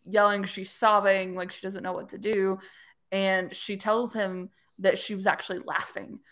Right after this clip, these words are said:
in that scene. Um, and so it shocks him to his core that that kind of happens. But then we get, <laughs> we get her telling Amleth,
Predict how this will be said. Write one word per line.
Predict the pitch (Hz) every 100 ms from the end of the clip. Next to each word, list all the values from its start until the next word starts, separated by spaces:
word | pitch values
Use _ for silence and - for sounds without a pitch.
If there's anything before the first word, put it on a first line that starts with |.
| _ _ -
in | 208 196
that | 180 -
scene. | - 190 175 147 190 196 - - -
Um, | 196 196 180 175 156 - - -
and | 190 185 190
so | 196 180
it | - 185 -
shocks | - 220 - -
him | 208
to | 196
his | - -
core | 240 285
that | 190 156 - -
that | 175 -
kind | 202 180
of | 170
happens. | 233 277 180 175 175 190 _ _ _ _ - 202
But | 226
then | 233 339 311
we | 233
get, | 233 226 - - - - - - _ _ _ _ _ _ _ _
<laughs> | _ _ _ _ _ _ _ -
we | 220
get | 240 226 - - _ _ _ _ _ _ _ _ _ _ _ 202
her | 214 240 262
telling | 262 - 240 226 208
Amleth, | 190 202 202 185 175